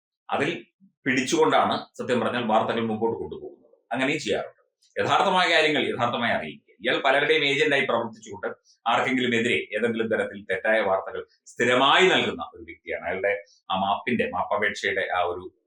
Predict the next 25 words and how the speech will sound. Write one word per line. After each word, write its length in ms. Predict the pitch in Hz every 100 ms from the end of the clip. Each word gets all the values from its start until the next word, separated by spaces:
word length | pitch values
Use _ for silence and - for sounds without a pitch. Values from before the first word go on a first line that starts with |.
| -
സ്ക്രീൻഷോട്ടും 720 | - - 92 101 113 - 95 - _ -
അമിത് 180 | 92 -
മാളവ്യ 380 | 90 85 82 80 -
എക്സിൽ 300 | 76 87 82
പോസ്റ്റ് 320 | 80 80 -
ചെയ്തിട്ടുണ്ട്. 420 | - 80 _ _ _ _ -
എന്തൊക്കെയായാലും 480 | 92 117 120 107 - _ -
ഇനിയും 400 | 117 135 - -
മാപ്പ് 240 | 98 101 120
പറയേണ്ടി 340 | 107 107 110
വരും. 280 | 110 - - _ -
ഇനിയും 340 | 101 113 107 -
കള്ളവാർത്തകൾ 520 | 95 117 120 120 127
നൽകിക്കൊണ്ടേയിരിക്കുകയാണ്. 880 | 127 135 185 190 175 135 107 95 -
അപ്പൊ 440 | - - - 95 98
പലതിനും 320 | 107 123 107
മാപ്പ് 320 | 92 92 123
പറയേണ്ടി 280 | 80 71 -
വരും. 460 | - _ _ _ -
എന്നിട്ട് 220 | 131 156
ആദ്യമൊക്കെ 440 | 170 156 143 185 185
ന്യായീകരിക്കും. 600 | 147 143 143 110 - -
എന്നിട്ട് 300 | - 110 127
കോടതിയിൽ 360 | 131 - 165
എത്തിക്കഴിയുമ്പോ 720 | 151 160 156 139 127 - -